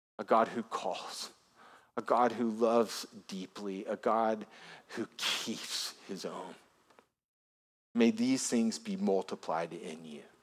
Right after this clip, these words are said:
But notice what happens. Jude starts to talk about why he's writing. He starts to talk about this. Jude, verse three says, "Beloved, although I was eager to write to you about our common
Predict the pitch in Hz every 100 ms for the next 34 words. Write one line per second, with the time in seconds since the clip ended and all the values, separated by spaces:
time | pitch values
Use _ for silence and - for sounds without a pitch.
0 | _ _ _ _ _ _ _ _ _ 110
1 | 117 120 127 147 151 - - - - _
2 | _ _ _ 120 110 92 - 90 85 -
3 | - _ _ _ _ _ - 117 127 127
4 | - 135 - 147 - - - 120 104 104
5 | 101 107 101 113 107 87 80 - _ _
6 | _ _ _ _ _ _ _ _ _ -
7 | 113 113 110 143 - 123 135 127 117 98
8 | 101 - 101 92 - 113 123 120 107 123
9 | 120 - - 135 123 104 - 110 98 -
10 | - - - 123 127 151 180 170 160 196
11 | 143 135 170 165 131 127 123 165 156 180
12 | 175 170 131 131 170 - 160 160 160 151
13 | 139 127 117 - 135 147 160